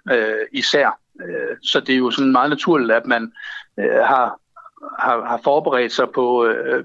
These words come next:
på den, den, øh, trussel, der sådan er, er opstået. Øhm, og, og derfor så er det også, øh, hvad skal man sige, me-, meget, meget logisk, at vi, at vi nu er ved at have,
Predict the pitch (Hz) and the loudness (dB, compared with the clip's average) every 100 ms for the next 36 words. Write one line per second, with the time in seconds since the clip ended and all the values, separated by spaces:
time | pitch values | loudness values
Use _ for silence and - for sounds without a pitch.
0 | - 131 131 127 - - 131 127 117 113 | -4 -2 -2 -2 -4 -2 -2 0 0 0
1 | - 143 139 117 107 135 131 127 120 107 | 0 -2 0 0 0 0 -2 -2 0 0
2 | 98 - _ - - 127 117 143 - 117 | 0 -6 _ -20 -4 0 2 0 -2 0
3 | 101 - - - - - _ 247 175 127 | 0 -4 -12 -12 -14 -18 _ -4 0 4
4 | 117 110 113 - - 135 123 - 139 156 | 2 0 -6 -14 -4 0 0 0 2 2
5 | 156 147 151 156 127 135 143 - - - | 2 2 2 2 4 2 0 -8 -10 -10
6 | 175 123 117 110 - 120 117 - _ _ | -4 0 0 -2 -6 -8 -10 -18 _ _
7 | - - - - _ - - - - 120 | -20 -20 -20 -20 _ -14 -12 -8 -6 -4
8 | 123 - - _ _ _ - 226 - - | -4 -8 -20 _ _ _ -16 -14 -12 -2
9 | 117 131 131 - 120 123 143 190 156 120 | 0 0 -2 -4 0 0 0 -2 -2 0
10 | 120 131 123 117 123 131 127 131 151 147 | 0 0 -2 -4 -2 -2 0 2 4 4
11 | 117 117 131 113 117 | 4 2 2 2 2